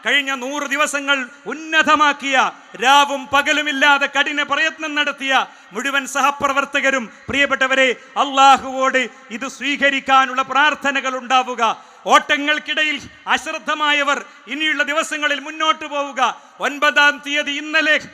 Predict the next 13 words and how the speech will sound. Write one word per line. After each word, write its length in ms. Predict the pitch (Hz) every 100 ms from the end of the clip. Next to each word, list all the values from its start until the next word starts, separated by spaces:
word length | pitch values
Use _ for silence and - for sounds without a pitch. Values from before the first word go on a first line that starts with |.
| - -
പതിനേഴിലധികം 920 | 226 285 302 311 302 294 294 302 311
സ്ഥലത്ത്, 520 | 285 294 311 311 311 247 - - _
പത്തൊമ്പതിലധികം 880 | 269 - 320 302 302 311 302 302 302
സ്ഥലത്ത് 540 | 294 302 311 311 302 269 - -
നമ്മൾ 260 | 214 285 294 285
തസ്ഫിയ 360 | 311 - 294 302
സംഘടിപ്പിച്ചിട്ടുണ്ട്. 1000 | 294 302 311 302 302 294 302 302 269 214 - - -
ഇന്നലെ, 540 | 226 277 285 285 285 269
മിനിയാന്ന്, 560 | 247 294 302 285 247 196 - - - 208
ഇന്നലെയും 600 | 254 277 294 285 277 269
ഇന്നും 320 | 285 294 285
അവധി 240 | 294 330
കൊടുത്തു. 480 | 320 311 - 294 196